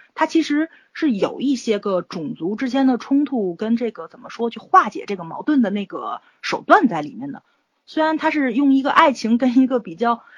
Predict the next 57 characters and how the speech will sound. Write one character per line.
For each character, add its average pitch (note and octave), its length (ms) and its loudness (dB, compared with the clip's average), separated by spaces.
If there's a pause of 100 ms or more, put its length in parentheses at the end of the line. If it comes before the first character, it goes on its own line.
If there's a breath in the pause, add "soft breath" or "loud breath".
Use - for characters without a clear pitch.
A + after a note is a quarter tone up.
(100)
喜 - 200 -12
剧 A#3 160 2
的 D#4 80 2
方 C#4+ 200 2
式 D4+ 80 -4
去 C#4 100 -2
演 G#3+ 300 -2
出 C4 100 0
来 G#3 160 0
了， A3+ 100 -6
但 B3 120 2
是 A3+ 40 0
他 C4 100 -2
有 A3+ 140 -2
这 A3 80 -4
个 G#3 120 -2
东 C#4 200 4
西。 A#3 220 -6 (340 soft breath)
这 F#4+ 140 6
部 F#3 80 -4
戏 F3+ 280 -4 (200)
很 B3 160 4
可 A3+ 140 4
惜 F#3 180 -8
他 A#3 140 4
没 G#3 160 4
有， D#3+ 340 -2
但 B3+ 140 4
是 B3 100 0
我 F3+ 100 -2
觉 E3+ 200 -6
着 G#3+ 240 0 (360)
其 - 160 -8
实 C#4 280 -2
师 - 240 -4
大 C4 200 4
是 B3 160 -4
想 A#3+ 220 0
讲 - 240 -2
这 A3+ 100 0
个 F3+ 120 0
东 D#3+ 180 -8
西 - 140 -6
的， C3+ 100 -10
就 F#3+ 140 -6
包 A3 160 2
括 A3 140 -4
刚 G#3+ 120 -4
刚 G#3+ 300 -2
老 D#3 160 -6
森 A3 180 -4
说 A3 240 0
了， F#3+ 100 -2
就 G3+ 120 -14
是 F3+ 280 -12 (360)
那 F#3+ 160 -8
个， D3 340 -4